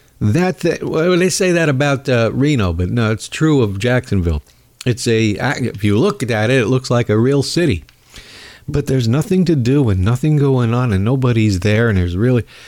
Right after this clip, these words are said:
you talk about lack of planning. The only thing they plan there is to oppress the black community that lives there, unfortunately for them. In fact, and I thank Randy Rhodes for this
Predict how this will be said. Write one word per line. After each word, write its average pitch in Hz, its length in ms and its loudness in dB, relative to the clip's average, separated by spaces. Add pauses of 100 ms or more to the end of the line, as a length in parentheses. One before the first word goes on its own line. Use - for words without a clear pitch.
(240)
you 135 100 -4
talk 156 240 0
about 135 240 0
lack 127 300 0
of 101 160 -6
planning. 117 480 0 (240)
The 131 100 -2
only 170 240 0
thing 156 280 0
they 143 140 0
plan 139 420 -2
there 123 340 0 (500)
is 123 160 -2
to 135 200 0
oppress 127 520 -2
the 107 200 -2
black 117 280 -2
community 110 480 0
that 95 180 0
lives 120 300 0
there, 82 160 0
unfortunately 101 640 -2
for 95 200 -4
them. 98 280 -2 (400)
In 104 160 -4
fact, 131 480 -6 (340)
and 101 140 -4
I 107 60 -4
thank 113 240 -2
Randy 117 340 0
Rhodes 131 400 0
for 82 140 -6
this 76 320 -8